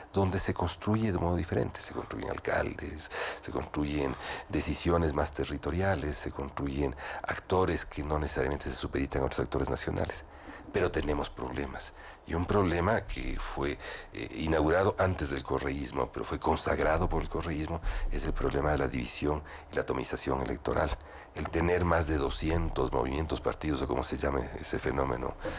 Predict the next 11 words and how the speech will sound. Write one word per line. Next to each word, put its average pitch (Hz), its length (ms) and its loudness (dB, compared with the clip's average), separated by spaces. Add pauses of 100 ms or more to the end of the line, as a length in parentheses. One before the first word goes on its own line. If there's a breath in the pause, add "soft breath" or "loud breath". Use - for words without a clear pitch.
(180 loud breath)
extraño 76 500 2
e 62 100 2
inaprensible 69 720 0
para 60 160 2
la 58 40 -2
ciencia - 300 -4
política - 520 -2 (520 loud breath)
de, 67 240 0
en 69 80 2
las - 140 0
parroquias, - 600 0